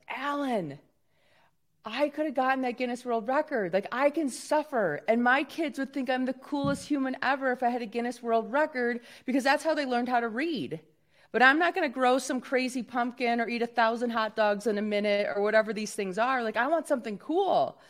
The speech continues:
And he laughed, and we kinda, like, let it go 'cause it was just, like, this jokingly conversation. And then a couple months later, he calls me back, and he goes, "Hey, Jen, I found your Guinness World Re-, World Record." I'm like, "I didn't even know you were looking for one. Okay, what is it?"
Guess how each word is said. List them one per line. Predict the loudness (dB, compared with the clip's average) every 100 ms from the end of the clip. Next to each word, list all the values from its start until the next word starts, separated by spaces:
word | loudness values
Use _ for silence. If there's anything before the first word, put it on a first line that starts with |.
| -20 -20 -20 -8
And | -4
he | -2 -2
laughed, | 0 0 2 0 -2 -4
and | -6 -6
we | -6
kinda, | 0 2 2
like, | 0
let | 2 0
it |
go | 0 -2 -2
'cause | -4
it | -6
was | -6
just, | -10 -6 -4
like, | -4 -6
this | -10
jokingly | -10 -6 -6 -4 -8 -8
conversation. | -6 -8 -8 -10 -12 -12 -14 -16 -18 _ _ _ _ -14
And | -10
then | -8
a | -8
couple | -6 -6 -4
months | -6 -6 -6
later, | -6 -4 -4
he | -6
calls | -6 -8 -8
me |
back, | -10 -10 -10 -10 -14 -14
and | -14
he |
goes, | -10 -12 -12
"Hey, | -16 -16
Jen, | -12 -10 -8 -10 -10 -14 -18 _ _ _ _ -6
I |
found | -4 -2 -2 -2
your | -2
Guinness | 0 0 -2
World | -2 -2 0
Re-, | 0 0 -4 -2
World | 2 2
Record." | 0 -2 -4 -6
I'm | -10 -10
like, | -4
"I | -2
didn't | -2
even | -2
know | -2
you | -2
were | -2
looking | -2 -4
for | -4 2
one. | 2 2
Okay, | 0 -2
what | 0 0
is | 0 -2
it?" | 0 -2 -4